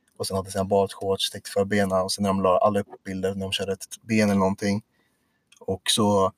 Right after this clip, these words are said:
det blev med att det blev en sån här grej man fokuserar på under de kommande veckorna. Tills de hade växt,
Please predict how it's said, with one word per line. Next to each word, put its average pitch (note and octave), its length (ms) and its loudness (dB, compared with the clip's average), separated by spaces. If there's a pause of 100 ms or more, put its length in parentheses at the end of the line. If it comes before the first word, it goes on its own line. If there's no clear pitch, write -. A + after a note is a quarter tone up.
(380)
det A2 100 -6
blev A#2+ 200 8
med A#2+ 140 8
att A2 140 4
det A#2+ 120 2
blev A2 180 4
en G#2 160 2
sån G2+ 140 -4
här G2 80 -2
grej A2 240 -2
man G#2+ 120 2
fokuserar - 360 0
på F#2+ 180 -4
under F#2+ 380 -4 (180)
de G#2+ 100 -6
kommande A2 320 2
veckorna. A#2 480 2 (480)
Tills B2 180 -4
de A2+ 200 0
hade A2 160 4
växt, C#3+ 520 0